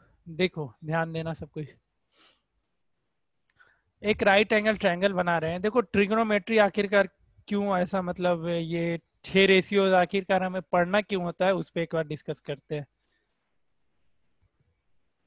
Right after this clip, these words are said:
हम वो अब definition नहीं बताएंगे कि ये word कहाँ से आया, तीन word से मिला, trigonometry, वो सब हम नहीं discuss करते। एक right angle triangle है, ठीक है।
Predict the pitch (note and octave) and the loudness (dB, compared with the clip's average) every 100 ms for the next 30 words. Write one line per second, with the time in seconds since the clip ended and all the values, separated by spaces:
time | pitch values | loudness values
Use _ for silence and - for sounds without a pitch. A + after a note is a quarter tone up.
0 | _ _ _ _ _ _ _ _ _ _ | _ _ _ _ _ _ _ _ _ _
1 | _ _ _ _ _ _ _ _ - F3+ | _ _ _ _ _ _ _ _ -8 -6
2 | F3+ F#3+ G#3 F3+ F#3 - F#3 - A3 G#3 | 0 6 6 6 0 2 -2 2 2 2
3 | G#3 G3+ F#3+ F#3+ G3 G3+ F#3+ F3+ F3 F3+ | 0 2 2 2 -2 0 2 4 4 4
4 | - F3+ E3+ F3+ G3 F3+ F3 F3 F3 F3 | 2 -2 0 -2 0 0 2 2 0 0
5 | E3+ - F#3 F3+ F3 F3 - G3 F3+ F3 | -4 -8 -6 -4 0 0 0 -6 -2 4
6 | F3 F3+ - E3+ E3+ E3+ D#3+ F3 F3+ E3+ | 6 4 4 2 4 2 -2 -6 -6 -8
7 | E3 E3+ F3 E3+ E3 E3 D#3+ D3+ D3 - | -8 -6 -6 -4 -8 -8 -10 -10 -8 -10
8 | - D3 - D3 D3 - - - - _ | -10 -12 -10 -12 -12 -16 -14 -14 -18 _
9 | _ _ _ _ _ _ _ - - _ | _ _ _ _ _ _ _ -20 -20 _
10 | _ _ _ _ _ _ _ G#3+ G#3+ G#3 | _ _ _ _ _ _ _ -8 2 4
11 | G3 F#3+ F3+ F3 F3+ D#3 D3+ D3 D3 F3 | 4 2 0 -2 -2 -4 -4 -8 -8 -8
12 | G3 | -6